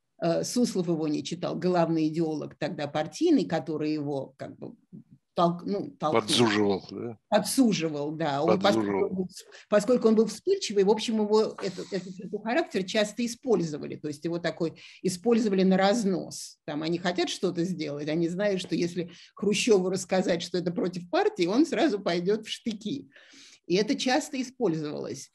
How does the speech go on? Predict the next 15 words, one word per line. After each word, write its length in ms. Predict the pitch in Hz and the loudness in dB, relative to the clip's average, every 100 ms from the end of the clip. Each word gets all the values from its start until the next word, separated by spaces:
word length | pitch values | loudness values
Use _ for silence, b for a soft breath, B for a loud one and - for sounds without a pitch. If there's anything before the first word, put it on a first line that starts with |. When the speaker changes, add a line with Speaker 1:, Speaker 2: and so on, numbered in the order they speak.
| b b _ | b b _
Speaker 1:
И 80 | 170 | -4
когда 320 | 202 208 226 | 0 4 4
вот 160 | 202 | 2
он 160 | 202 196 | 0 0
прочитал 440 | 190 185 190 190 185 | -2 -4 -2 0 0
"Доктора 340 | 190 175 185 | -2 -4 -6
Живаго", 380 | 185 208 349 240 | -4 -4 -2 -2
он 180 | 180 180 | 0 -2
извинялся, 720 | 165 180 180 202 302 - 220 | 0 -2 0 0 -2 -2 -2
ему 220 | 190 175 | 0 2
было 360 | 165 165 165 143 | 0 -2 -2 -4
стыдно, 640 | - - - 196 180 294 294 | -12 -8 -4 -2 0 0 0
потому 400 | 185 160 156 165 | -4 -4 -4 -4
что 180 | - | -4
нечего, 720 | 170 180 202 - 220 220 220 | -2 0 -2 -6 -8 -6 -8